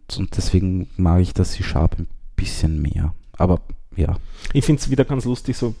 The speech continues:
Speaker 2: ich war vor einem Jahr ungefähr in dem Status, wo ich mit Elixir angefangen hab
Speaker 1: Mhm.
Speaker 2: bei Null. Das ist jetzt mittlerweile, ich will nicht sagen, dass ich gut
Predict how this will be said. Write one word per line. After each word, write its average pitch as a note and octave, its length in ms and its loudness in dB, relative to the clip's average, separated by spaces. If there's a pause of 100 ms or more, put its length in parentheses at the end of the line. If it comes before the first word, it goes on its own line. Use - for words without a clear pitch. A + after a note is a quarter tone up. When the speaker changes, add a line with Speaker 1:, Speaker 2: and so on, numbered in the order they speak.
Speaker 2:
ich B2 140 -2
war A#2 80 6
vor B2+ 240 4
einem A2+ 140 0
Jahr G#2 200 4
ungefähr D3+ 640 0
in C3 140 -4
dem C3+ 140 2
Status, - 500 0
wo B2 60 -2
ich A#2+ 80 -2
mit A#2 120 -2
Elixir - 340 2
angefangen E3 360 2
hab A#2 100 8
Speaker 1:
Mhm. B2 60 8
Speaker 2:
bei D#3+ 80 6
Null. D#3 300 4 (420)
Das A#2 160 2
ist B2+ 140 2
jetzt - 180 0
mittlerweile, A#2 600 6 (400)
ich A#2 120 0
will B2+ 100 4
nicht C#3 180 2
sagen, C3 180 2
dass A#2+ 140 2
ich A2+ 80 -4
gut - 180 -2